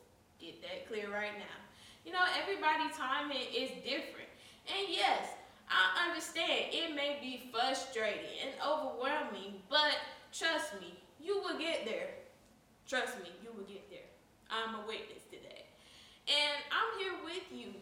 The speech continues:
because, you know, that, like I said, I can relate in this situation. Therefore, I will touch on different points that can help you in your process. I will ask a couple of questions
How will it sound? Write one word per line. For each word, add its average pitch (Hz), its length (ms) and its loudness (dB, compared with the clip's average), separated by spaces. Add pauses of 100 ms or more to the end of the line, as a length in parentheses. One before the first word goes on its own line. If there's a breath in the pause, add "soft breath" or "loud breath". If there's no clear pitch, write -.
(320 loud breath)
because, 285 480 0
you 311 120 -8
know, 294 200 -4
that, 240 320 0
like - 160 -8
I - 80 -12
said, 320 80 -4
I 240 240 -2
can 285 160 -4
relate 349 560 0
in 202 160 -10
this - 240 -12 (320)
situation. - 720 -12 (640)
Therefore, 269 560 2
I 262 280 4
will 294 120 -4
touch 277 400 -4
on 226 320 -2
different 392 480 -4
points 247 480 -4
that 226 240 -2
can 220 320 -6
help 330 320 -2
you 233 160 -14 (320 loud breath)
in 214 160 -4
your 202 160 -4
process. - 680 -6 (280 loud breath)
I 359 160 2
will - 160 0
ask 294 240 4
a 233 160 -4
couple 370 320 -2
of 453 160 0
questions 247 720 -4